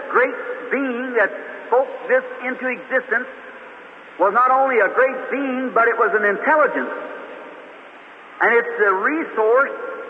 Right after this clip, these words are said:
of all intelligence. It's God. He said, "Let there be a palm tree." What difference is in a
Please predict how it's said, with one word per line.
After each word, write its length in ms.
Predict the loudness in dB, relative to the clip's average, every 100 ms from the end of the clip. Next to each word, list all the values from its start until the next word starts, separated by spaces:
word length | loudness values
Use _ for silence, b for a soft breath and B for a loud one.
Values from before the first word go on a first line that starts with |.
| -4 0
of 160 | 4
all 320 | 4 6 4
intelligence. 640 | 2 0 2 4 2 0 -4 -8 -4
It's 160 | -4 0 4
God. 420 | 6 4 4 0 -2 -4 -6 -10 -12 -14 -16 -18 -18 -12 -6
He 80 | -2
said, 80 | 2 2
"Let 160 | 4 2
there 160 | 2
be 100 | 2
a 140 | 2 2
palm 240 | 4 4 2 2
tree." 160 | 2
What 240 | 2 2 2
difference 320 | 0 2 0 0
is 160 | 2
in 80 |
a 80 | 2